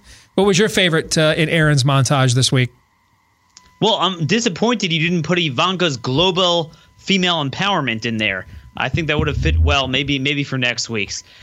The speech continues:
Speaker 2: Gosh, what tosses my salad? What doesn't toss my salad? Um,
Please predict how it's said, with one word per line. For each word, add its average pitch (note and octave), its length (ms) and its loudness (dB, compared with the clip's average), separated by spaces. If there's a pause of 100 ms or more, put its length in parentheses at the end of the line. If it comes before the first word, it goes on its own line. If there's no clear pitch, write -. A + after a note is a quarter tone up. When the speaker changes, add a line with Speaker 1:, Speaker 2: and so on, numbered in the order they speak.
(180)
Speaker 2:
Gosh, D3 300 -2
what G3 180 0
tosses E3 480 -2
my C#3 160 0
salad? A#2 560 -2 (400)
What G#3 220 -2
doesn't C#3 320 -2
toss A2+ 340 -4
my C#3+ 140 -2
salad? A#2 520 -2 (460)
Um, C3+ 540 0